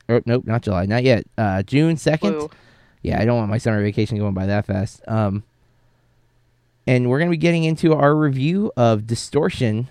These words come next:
Speaker 1: um, a social media story. This is available to stream on Amazon Prime,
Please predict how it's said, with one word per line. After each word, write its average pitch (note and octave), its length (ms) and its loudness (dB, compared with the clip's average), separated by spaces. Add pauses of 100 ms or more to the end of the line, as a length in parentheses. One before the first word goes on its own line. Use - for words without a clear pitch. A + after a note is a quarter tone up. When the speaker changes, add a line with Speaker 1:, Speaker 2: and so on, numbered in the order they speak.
(460)
Speaker 1:
um, G#2+ 340 -2 (100)
a G#2+ 360 -2 (280)
social D3+ 460 0
media C#3 380 -2
story. B2+ 560 -4 (1700)
This C3+ 440 0
is B2+ 320 2
available D3+ 460 0
to C3 160 -4
stream F3 560 -6
on G#2+ 280 -4
Amazon C3 460 -2
Prime, D#3 460 -2